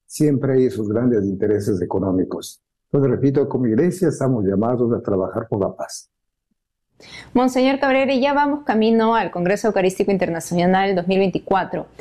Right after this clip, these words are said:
Speaker 2: ¿Cómo debemos prepararnos para este evento en medio de la agobiante realidad que, como en Ecuador, se vive también en otros países?
Speaker 1: Bueno, buena misma línea. De hecho, el lema del Congreso Eucarístico Internacional es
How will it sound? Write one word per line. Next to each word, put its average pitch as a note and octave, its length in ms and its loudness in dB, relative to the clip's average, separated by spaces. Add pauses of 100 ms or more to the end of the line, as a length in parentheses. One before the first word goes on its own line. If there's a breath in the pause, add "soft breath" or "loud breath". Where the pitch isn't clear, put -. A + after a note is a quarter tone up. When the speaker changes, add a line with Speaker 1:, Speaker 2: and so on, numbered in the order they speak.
(260 loud breath)
Speaker 2:
¿Cómo E4 160 2
debemos B3+ 340 2
prepararnos G3+ 640 0
para F3 180 -2
este F3 200 -2
evento G#3 520 2
en F3+ 140 0
medio G3 300 4
de G#3 120 2
la F3+ 120 2
agobiante F3 480 0
realidad F3 560 2
que, F#3 120 0
como E3+ 220 0
en E3+ 80 0
Ecuador, F3 440 0
se G3 120 -2
vive F#3+ 180 4
también F#3 280 0
en F#3 80 2
otros F#3 220 -2
países? - 600 -6 (1160)
Speaker 1:
Bueno, F#3+ 180 4
buena F3 220 2
misma D#3 280 2
línea. C3+ 300 2
De B2 80 2
hecho, C3 180 -2
el A#2 100 2
lema C#3+ 260 0
del A#2 180 -4
Congreso A#2+ 540 0
Eucarístico B2 640 -2
Internacional A#2 800 -2
es - 340 -4